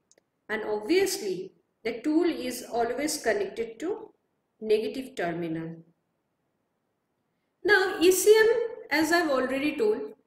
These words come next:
it is a recent and most useful machining process. Obviously, it is a non-conventional machining system in which the material is removed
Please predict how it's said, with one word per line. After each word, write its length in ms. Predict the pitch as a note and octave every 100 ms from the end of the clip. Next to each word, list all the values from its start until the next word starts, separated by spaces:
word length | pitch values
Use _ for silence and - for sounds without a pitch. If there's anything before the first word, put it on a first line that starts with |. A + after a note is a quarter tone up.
| _ _
it 140 | D4+ F#4+
is 220 | G4 F#4+
a 120 | G4+
recent 800 | C4 B3+ B3+ D#4+ A#3+ - - - - _ _ _
and 200 | C4 C4
most 420 | C4 D#4 F#4 - A#3+
useful 600 | A#3 C4+ - - E4+ E4
machining 500 | A#3 G#3+ G#3 G#3+ G#3
process. 720 | D#3+ D#3 E3 D#3+ - - _ _ _ _ _ _ _ _ _ _ _ _
Obviously, 580 | G#3 - C4+ D#4+ - F4+
it 80 | D#4+
is 180 | D#4+ D#4
a 100 | C4+
non-conventional 960 | A3 A3+ B3+ C4+ C#4+ D4+ - D4+ D#4+
machining 680 | C4+ G#3+ - A#3 C4+ E4+ - _ _ _ _ _ _ _ _ _
system 640 | - A#3 - - G#3 C#4+ - _ _ _ _
in 200 | - C4
which 300 | A#3+ F4+ -
the 80 | D4
material 540 | A#3 A3 G#3+ D4 D4 B3
is 340 | C4 A#3 G#3
removed 640 | G#3+ G#3+ A#3 F#3 - -